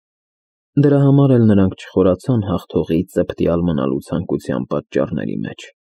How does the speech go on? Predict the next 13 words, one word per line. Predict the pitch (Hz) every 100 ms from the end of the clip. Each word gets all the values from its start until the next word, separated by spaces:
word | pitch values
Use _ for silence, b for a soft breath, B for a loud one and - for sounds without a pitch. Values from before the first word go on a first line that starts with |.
| _ _ _ _
այլ | 147 135 123
պարզապես | 107 98 95 - 87 92 98
զեկուցեցին | 95 82 - - - 95 90
արքայազն | 104 104 - 87 82 90 80 87
Ջոնին | 76 62 92 110 110 _ _ _ _ _
և | 143 135 120 -
թույլտվություն | 87 85 80 80 104 101
խնդրեցին | - 76 - 76 - 85 82
նորին | 73 76 92 85
պայծառափայլությունից | 78 71 73 76 - 69 73 - 90 113 113 - _ _ _ _ _ _ -
ասպետին | 127 117 - 92 - 95 110 107
ներկայացնելու | 98 92 80 80 - 95 76 58 69
նրան | 76 52